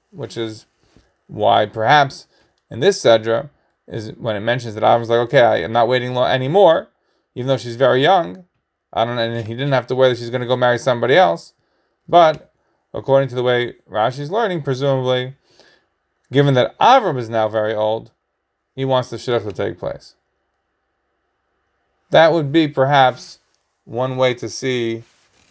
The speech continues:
how Rashi's learning. But we have to get to the Ibn Ezra. And the Ibn Ezra has a very fundamentally different understanding. Uh, maybe before we just mentioned, I just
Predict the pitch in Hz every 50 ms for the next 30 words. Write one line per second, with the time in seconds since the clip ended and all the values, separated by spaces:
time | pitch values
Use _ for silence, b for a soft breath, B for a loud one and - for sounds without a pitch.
0 | _ - - - - - 107 110 110 110 107 107 98 - 107 95 101 101 98 101
1 | 101 - - _ _ _ _ _ _ _ _ _ _ _ _ _ _ _ _ _
2 | _ _ _ - - - 82 143 147 165 175 160 160 147 147 139 127 127 123 113
3 | 113 104 110 101 104 98 98 98 113 123 131 - - _ _ _ _ _ _ _
4 | _ _ _ _ _ _ - 76 104 127 131 135 131 143 156 156 180 202 214 220
5 | 202 170 175 170 160 156 151 156 - _ _ _ _ _ _ _ _ _ _ _
6 | _ _ _ - - 143 147 151 147 175 175 170 156 - 170 160 156 151 147 147
7 | 147 143 147 143 139 127 127 135 120 131 127 123 123 117 110 - - 139 139 139
8 | 135 117 104 104 - 101 - _ _ _ _ _ _ _ _ _ _ _ _ _
9 | _ _ _ _ _ _ _ _ _ _ _ _ B B B B B B B B
10 | - 113 120 139 156 165 165 151 139 127 127 110 - 143 143 143 139 127 135 123
11 | 120 131 135 135 135 117 120 107 107 110 110 117 113 -